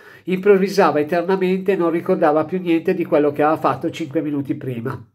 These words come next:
Lui sentiva i pezzi e improvvisava con le sue tastiere. C'era una magia incredibile. Arrivavamo ad arrangiare tutti i pezzi del lavoro, tranne Margherita.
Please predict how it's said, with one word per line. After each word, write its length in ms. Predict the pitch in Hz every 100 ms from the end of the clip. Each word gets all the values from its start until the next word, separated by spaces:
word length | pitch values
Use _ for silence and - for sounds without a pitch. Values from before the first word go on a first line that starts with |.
| _ _ - - - - -
Lui 140 | 226
sentiva 380 | 226 190 196 190
i 100 | 185
pezzi 440 | 185 190 190 220
e 80 | 180
improvvisava 640 | 135 165 156 147 165 165 160
con 160 | 165
le 80 | 147
sue 160 | 151 143
tastiere. 720 | 151 - 143 127 123 123 - - - - -
C'era 220 | 202 190
una 160 | 175
magia 340 | 170 190 165 175
incredibile. 880 | 175 156 160 139 127 127 131 131 _ _ - -
Arrivavamo 480 | 143 170 196 190 160
ad 80 | 151
arrangiare 560 | 160 170 151 160 147
tutti 240 | 139 160 180
i 60 |
pezzi 340 | 185 170 147 139
del 160 | 147
lavoro, 480 | 156 160 156 160 190
tranne 380 | - 160 156 185
Margherita. 840 | 151 160 143 160 135 120 139 127